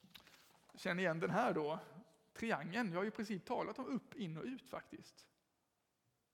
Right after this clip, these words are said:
Den, den är ganska bra faktiskt. Men det, det ska inte, det ska inte fastna i någon slags lagom upp, in och ut. Jo, men det räcker med högmässan och, jo, men, ja,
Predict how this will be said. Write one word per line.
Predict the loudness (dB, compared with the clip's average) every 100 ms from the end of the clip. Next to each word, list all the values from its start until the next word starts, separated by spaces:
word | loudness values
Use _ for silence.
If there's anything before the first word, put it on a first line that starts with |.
| _ _ _ _ _ _ _
Den, | -10 -10 -16 _ _
den | -6
är | -6
ganska | -6 -8 -6
bra | -8 -8
faktiskt. | -8 -10 -12 -16 -16 -20 _ _ _ _
Men | -4
det, | -4 -4 -18 -10
det | -8
ska | -4
inte, | -4 -2 -4 -4 -12 _ _ _ -20 _
det | -8
ska | -4
inte | -4 -2
fastna | -2 -2 -4
i |
någon | -4
slags | -4 -4 -4
lagom | 0 2 2 0 0 0 0 -2 -6 -16 -8 0
upp, | 0 0
in | -4 -2
och | -4
ut. | -6 -16 -20 _ _ _ _ _ _ _ -14
Jo, |
men | -6 -2
det | 0
räcker | -2 -2
med | -4 0
högmässan | -2 -2 -6 -8 -8 -8 -4
och, | -6 -6 -16 -20 -20 _
jo, | -2 -2
men, | 0 -2 -4 -10 -20 _ _ _ _ -20 -20
ja, | _